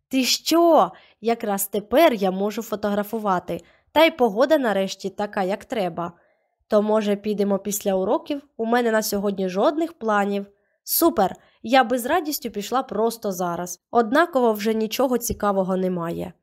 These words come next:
А й справді, класами тинялося лише кілька учнів, учителі намагалися чимось заповнити ці останні уроки, бо оцінки давно повиставляли,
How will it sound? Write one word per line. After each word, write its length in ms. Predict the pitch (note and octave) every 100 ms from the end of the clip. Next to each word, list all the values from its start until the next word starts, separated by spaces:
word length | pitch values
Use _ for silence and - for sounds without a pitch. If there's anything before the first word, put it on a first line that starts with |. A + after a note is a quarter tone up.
| _ _ _ _
А 120 | G#3+
й 40 |
справді, 560 | A3+ - C#4+ A#3 F3 E3+
класами 600 | - G3+ C#4+ D4+ A#3+ G3+
тинялося 600 | G3+ F#3+ G#3 A3+ G#3 G3
лише 280 | F#3 F#3 G#3+
кілька 400 | - G#3 G#3 F3
учнів, 460 | F#3 A3 A3 G3+ -
учителі 460 | G3+ A#3 A3+ A#3
намагалися 600 | C#4 A#3 G3+ G#3+ G#3+ G#3 F#3+
чимось 360 | - A3+ G3+
заповнити 640 | F#3 G3 A3 A3+ G#3 G3+ G3
ці 220 | - F#3+
останні 480 | F#3+ - G3 F#3+ F3+
уроки, 440 | F3+ C#4 C#4+ G#3+
бо 200 | F#3 G3
оцінки 480 | F#3+ F#3+ C#4 C#4 A3
давно 320 | G3 G3 A#3
повиставляли, 880 | G#3 F3 F3 - E3 G3+ A#3 G#3+